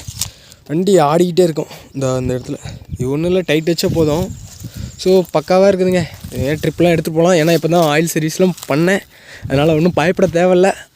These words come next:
அது ஒரு ரொம்ப தூரம்லாம் போக முடியாதுங்க. அப்படியே ரொம்ப தூரம் போகலாம். அதுக்கு நீங்கள் என்ன பண்ணணும்னா, டூ ஸ்ட்ரோக்கை பொறுத்த வரைக்கும் ஒரு ஐம்பது கிலோமீட்டருக்கு ஒருக்கா ஒரு பத்து நிமிஷம் இல்லைன்னா இருபது நிமிஷம் ரெஸ்ட் விட்டு, ரெஸ்ட் விட்டு எடுத்துகிட்டு போகலாம்.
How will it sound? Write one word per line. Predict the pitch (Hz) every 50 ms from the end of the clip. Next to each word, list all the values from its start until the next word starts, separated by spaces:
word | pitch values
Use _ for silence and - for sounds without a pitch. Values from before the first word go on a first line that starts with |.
| _ _
அது | - 147 147 147 160 165 170
ஒரு | 175 170 160
ரொம்ப | 156 156 170 208 226 226 233
தூரம்லாம் | 226 226 226 226 233 220 214
போக | 220 214
முடியாதுங்க. | 208 208 208 202 202 202 196 196 185 - - - - - - - - 156 143 127
அப்படியே | 131 131 - 208 226 247
ரொம்ப | 233 214 214 208
தூரம் | 202 220 247 254 196 -
போகலாம். | - 175 202 233 226 196 220 262 277 269 - - -
அதுக்கு | 160 165 170 160 - - 180 180 175 175 165
நீங்கள் | 165 165 160 160 165
என்ன | 180 214 220
பண்ணணும்னா, | 190 196 190 185 180 175 190 214 214 208 196 180 165 147 143 135 135 - - - - - - - - - - - - - - -
டூ | - 214
ஸ்ட்ரோக்கை | 208 - - 214 208 180 - 190 180
பொறுத்த | 151 175 180 175 165 180
வரைக்கும் | 185 185 180 185 208 214 208
ஒரு | 190 185 185 180 175 170 143
ஐம்பது | 147 180 196 208 190 185
கிலோமீட்டருக்கு | 175 202 233 240 226 196 202 180 180 180 180
ஒருக்கா | 175 - - 233 254 262 240
ஒரு | 214 190 190 185 175 160 160 156 156 139 - - - - - - - - - - _ _ _ -
பத்து | - 175 156 - 185
நிமிஷம் | 185 190 - 247 226
இல்லைன்னா | 214 202 196 226 214
இருபது | 190 180 180 180
நிமிஷம் | 175 180 185 - - 202 196 180 170 156 147 139 131 131 127 - - _ -
ரெஸ்ட் | 139 143 - - 165
விட்டு, | 160 151 156 151
ரெஸ்ட் | 143 147 - -
விட்டு | 185 170 180 151
எடுத்துகிட்டு | 131 143 143 127 -
போகலாம். | 139 156 -